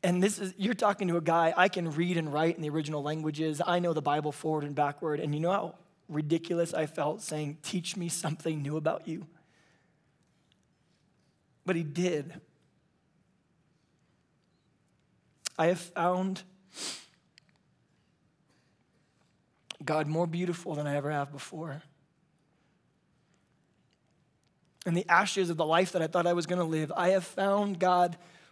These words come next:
more beautiful and more sovereign, more powerful, more grace-filled, more loving. I never knew this Holy Spirit as a comforter un-,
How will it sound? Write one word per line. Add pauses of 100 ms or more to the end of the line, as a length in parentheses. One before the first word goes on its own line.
(100)
more
beautiful (1300)
and
more (220)
sovereign, (1120)
more
powerful, (280)
more
grace-filled, (480)
more
loving. (920)
I
never
knew
this
Holy
Spirit
as
a
comforter
un-,